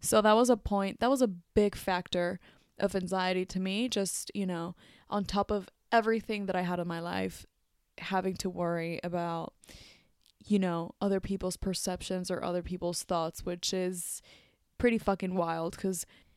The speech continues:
even if you matched the standards that society has set for an ideal person, let's say physically or intellectually, let's say physically, which is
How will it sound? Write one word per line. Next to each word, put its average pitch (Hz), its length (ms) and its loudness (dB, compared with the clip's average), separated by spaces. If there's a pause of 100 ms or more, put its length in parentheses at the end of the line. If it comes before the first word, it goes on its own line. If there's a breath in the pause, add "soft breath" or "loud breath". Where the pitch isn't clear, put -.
(420 soft breath)
even 254 240 2
if 247 180 2
you 208 120 4
matched 185 840 0 (880)
the 190 520 6
standards 190 1000 0
that 175 400 2
society 180 560 -2
has 180 180 0
set - 340 -2 (140)
for 175 600 -2 (360)
an 202 100 0
ideal 180 440 0
person, 190 680 -2
let's 202 240 -2
say 214 560 2
physically 185 720 2
or 165 180 2
intellectually, 180 760 -2
let's 302 200 0
say 294 120 4
physically, 185 460 -4
which 190 180 -4
is 196 200 -2